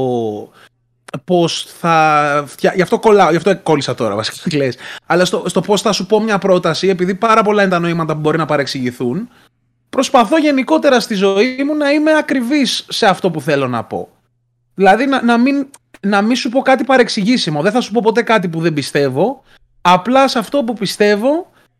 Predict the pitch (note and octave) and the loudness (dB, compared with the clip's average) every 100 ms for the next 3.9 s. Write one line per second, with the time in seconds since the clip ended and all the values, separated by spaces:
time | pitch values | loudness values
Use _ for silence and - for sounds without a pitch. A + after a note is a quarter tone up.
0 | _ _ - A#3 A#3+ B3 B3 A#3 C#4+ - | _ _ -4 0 2 0 0 0 0 0
1 | D4+ C#4+ C4+ C4 B3 B3 C4 C#4+ C#4 C4+ | 0 0 0 0 0 0 -2 -2 -2 -2
2 | C4 B3 A#3 G3 C#4 D4 C#4+ C4+ C4 C4 | 0 0 0 0 0 0 0 0 0 -2
3 | C4 B3 A3+ - G#3+ F3+ F#3+ G2+ | -2 0 0 -2 -6 -2 -2 -4